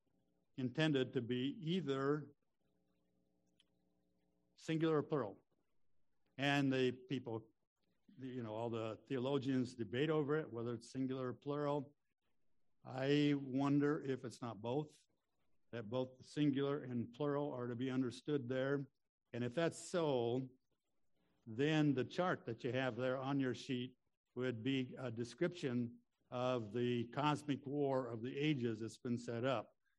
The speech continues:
On the left side of the chart, you've got, uh, the forces of good, godly angelic beings, the plural offspring of the woman,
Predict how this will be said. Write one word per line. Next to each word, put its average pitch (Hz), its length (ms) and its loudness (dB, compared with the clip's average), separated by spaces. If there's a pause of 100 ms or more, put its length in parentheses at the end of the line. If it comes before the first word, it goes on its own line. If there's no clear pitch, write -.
(160)
On 113 100 -4
the 113 80 -2
left 165 200 2
side 147 420 4
of 131 80 2
the 127 80 0
chart, 135 480 0
you've 117 160 -4
got, 127 200 2 (640)
uh, 113 140 -6
the 113 120 0
forces 143 460 0
of 107 200 -4
good, 156 500 4 (340)
godly 123 360 -2
angelic 127 540 0
beings, 165 560 2
the 117 100 -6
plural 143 300 0
offspring 135 500 0
of 123 80 -2
the 117 100 0
woman, 143 500 4